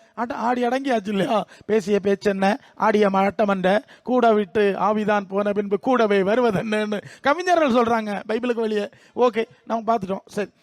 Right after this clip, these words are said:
இங்க சொல்லுது காணப்படாதவைகள் நித்தியமானவைகள். இதுதான் நம்ம அறிவில் இருக்கணும். காண்கிறது மட்டும்தான் நமக்கு சொந்தம் நினைச்சிடக்கூடாது, காணாதவைகள் தான் நித்தியம். இது அநித்தியம் தெரிஞ்சாச்சு, அந்த வசனம் சொல்லுது. ஒன்று கொரிந்தியர் ரெண்டு ஒன்பது, "தேவன்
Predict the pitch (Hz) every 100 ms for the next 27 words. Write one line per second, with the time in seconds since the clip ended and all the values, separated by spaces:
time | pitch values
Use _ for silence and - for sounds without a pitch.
0 | _ 208 349 247 214 214 208 190 - -
1 | - 175 220 294 285 - 190 196 202 170
2 | 180 202 170 190 165 156 147 143 165 190
3 | 214 180 - - - 170 185 196 226 214
4 | 185 175 151 - - _ - 185 262 254
5 | 240 214 208 208 226 226 214 202 190 220
6 | 226 214 190 190 196 180 165 156 165 240
7 | - - - 170 226 262 254 247 226 220
8 | 214 226 214 190 196 196 180 175 233 302
9 | 247 254 277 240 220 226 214 170 - -
10 | - 160 180 175 190 175 165 160 123 -
11 | - 180 226 240 226 220 202 226 220 190
12 | 185 196 165 160 175 _ _ 160 208 240
13 | 240